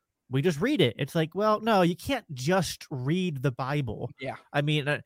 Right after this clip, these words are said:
Speaker 1: and I say that almost like I should do it in Jordan Peterson's voice because, like, Jordan Peterson perfectly
Speaker 2: You know, you
Speaker 1: illustrates
Speaker 2: can't
Speaker 1: why
Speaker 2: just,
Speaker 1: you can't,
Speaker 2: you can't just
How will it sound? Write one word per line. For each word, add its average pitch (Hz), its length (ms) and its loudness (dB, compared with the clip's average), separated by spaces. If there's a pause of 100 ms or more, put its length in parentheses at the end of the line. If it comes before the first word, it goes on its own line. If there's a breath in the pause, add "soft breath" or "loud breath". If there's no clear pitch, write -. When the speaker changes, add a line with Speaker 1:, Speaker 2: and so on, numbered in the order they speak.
(140 soft breath)
Speaker 1:
and 165 100 2
I 175 80 4
say 214 220 2
that 185 160 4
almost 160 500 4
like 143 220 2
I 143 120 2
should 131 220 -4
do 156 160 4
it 147 120 2
in 131 160 -6
Jordan 135 320 0
Peterson's 120 460 -4
voice 113 440 -4
because, 113 360 -4
like, 110 260 -2 (360 loud breath)
Jordan 170 220 4
Peterson 156 460 4
perfectly 139 440 -2 (200)
Speaker 2:
You 196 100 -2
know, 226 60 4
you 220 120 0
Speaker 1:
illustrates - 60 -8
Speaker 2:
can't 123 140 2
Speaker 1:
why - 20 -
Speaker 2:
just, 127 240 2
Speaker 1:
you 175 60 -2
can't, 156 100 4
Speaker 2:
you 226 100 2
can't - 20 -4
just 208 180 0